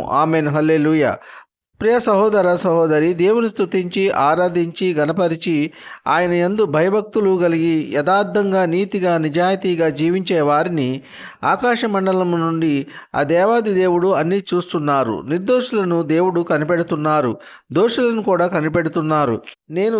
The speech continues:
ఇంత భక్తిగా ఉంటున్నాను, నేను ఇంత నిజాయితీగా ఉంటున్నాను, నేను ఇంత యథార్థముగా ఉంటున్నాను, నాకెందుకు ఇన్ని శ్రమలు, నాకెందుకు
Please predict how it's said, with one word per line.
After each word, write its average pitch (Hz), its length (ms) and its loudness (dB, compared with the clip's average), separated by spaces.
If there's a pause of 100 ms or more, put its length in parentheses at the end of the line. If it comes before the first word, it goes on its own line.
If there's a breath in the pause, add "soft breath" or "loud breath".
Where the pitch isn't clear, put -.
(120)
ఇంత 180 140 -8 (140)
భక్తిగా 208 480 -2
ఉంటున్నాను, 160 560 -2 (460 loud breath)
నేను 202 140 2 (100)
ఇంత 175 120 -6 (140)
నిజాయితీగా 202 680 0
ఉంటున్నాను, 151 520 -2 (180)
నేను 196 180 0 (120)
ఇంత 170 120 -8 (160)
యథార్థముగా 185 640 0 (100)
ఉంటున్నాను, 147 500 -2 (500 loud breath)
నాకెందుకు 226 560 -2
ఇన్ని 190 220 -2
శ్రమలు, 170 400 -2 (460 loud breath)
నాకెందుకు 233 460 -2